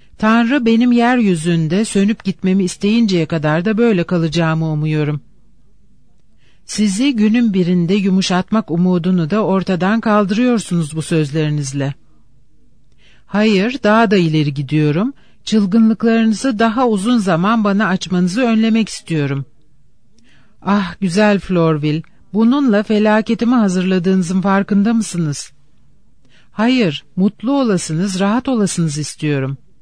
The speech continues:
Ama ben yalnız sizinle birlikte mutlu olabilirim.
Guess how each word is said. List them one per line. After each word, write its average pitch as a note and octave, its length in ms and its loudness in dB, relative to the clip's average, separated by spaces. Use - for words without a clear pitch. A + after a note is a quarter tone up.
Ama F#3+ 260 2
ben G#3 140 2
yalnız A#3+ 440 2
sizinle A#3+ 500 0
birlikte E3 360 -2
mutlu D#3+ 320 -2
olabilirim. D3+ 640 -2